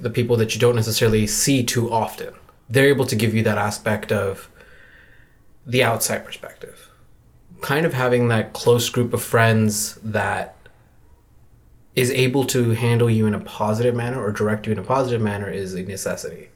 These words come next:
Um, there's always this downward spiral that a lot of people end up going towards.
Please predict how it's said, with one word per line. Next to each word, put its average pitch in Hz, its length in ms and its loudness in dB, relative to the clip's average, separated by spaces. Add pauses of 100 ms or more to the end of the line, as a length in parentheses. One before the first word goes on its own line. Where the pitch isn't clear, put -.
(960)
Um, - 380 -16 (160)
there's 120 140 2
always 135 280 4
this 120 120 2
downward 117 460 4
spiral 107 380 0
that 98 120 -4
a - 60 -4
lot 92 160 -2
of - 60 -6
people 92 220 -8
end 101 140 -4
up 90 100 -10
going 98 320 -6
towards. - 580 -14